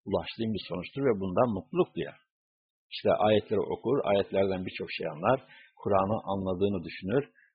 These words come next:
ve o anladığı, algıladığı Kur'an'ın anlayışıyla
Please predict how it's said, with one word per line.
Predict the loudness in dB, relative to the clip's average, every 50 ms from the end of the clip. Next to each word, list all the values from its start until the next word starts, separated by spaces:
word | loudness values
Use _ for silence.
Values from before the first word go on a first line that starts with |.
| _ 2
ve | 4 6 6 4 4 2
o | 2 2 2
anladığı, | 2 2 2 2 2 2 4 4 6 6 6 6 4 0 _ _ _ _ _ 2
algıladığı | 2 2 2 2 2 2 2 2 2 4 4 4 4 4 2 -2 -8 -14
Kur'an'ın | -8 -4 -2 -2 0 0 0 0 2 0
anlayışıyla | 0 0 -2 -4 -4 -6 -6 -6 -2 2 4 4 2 2 -2